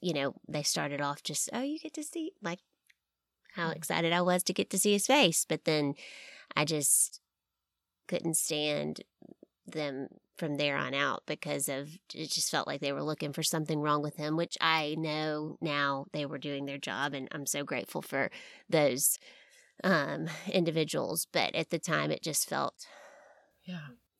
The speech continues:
Speaker 1: really hard.
Speaker 2: Yeah. Yeah, I can't even imagine. So you'll go to Jackson.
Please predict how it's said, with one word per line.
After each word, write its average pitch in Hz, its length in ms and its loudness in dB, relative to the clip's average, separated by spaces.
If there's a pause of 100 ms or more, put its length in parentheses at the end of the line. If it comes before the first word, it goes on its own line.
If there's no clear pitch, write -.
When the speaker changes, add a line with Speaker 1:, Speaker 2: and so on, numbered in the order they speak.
(160)
Speaker 1:
really 131 240 0
hard. - 260 -6 (300)
Speaker 2:
Yeah. 170 420 -6 (220)
Yeah, 180 240 -6
I 156 80 -6
can't 175 260 -14
even 165 120 -10
imagine. 170 540 -6 (540)
So - 140 2
you'll 190 180 8
go 196 300 12
to 254 80 6
Jackson. 175 720 4